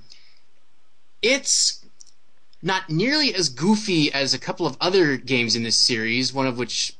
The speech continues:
people will no doubt want me to talk about someday, and I will, but it has some very goofy moments. You will fight, uh, a woman, you will beat,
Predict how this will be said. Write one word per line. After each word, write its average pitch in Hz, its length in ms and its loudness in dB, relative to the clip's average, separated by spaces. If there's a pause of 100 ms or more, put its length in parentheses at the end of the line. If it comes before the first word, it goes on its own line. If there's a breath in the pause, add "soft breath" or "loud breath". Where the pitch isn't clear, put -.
(120)
people 113 560 0 (180)
will 117 220 4
no 113 180 4
doubt 107 260 2
want 113 160 -4
me 110 80 -2
to 101 140 -4
talk 110 240 2
about 107 220 -2
someday, 110 320 2
and 113 80 0
I 104 80 0
will, 107 440 2 (540 loud breath)
but 127 100 2
it 180 120 4
has 226 260 0
some 226 220 -2
very 220 320 2
goofy 196 420 -4
moments. 170 640 2 (1500 loud breath)
You 233 260 2
will 254 200 4
fight, 185 640 0
uh, 143 380 0 (640)
a 175 80 4
woman, 156 480 2
you 147 100 -8
will 147 60 -2
beat, 135 280 -2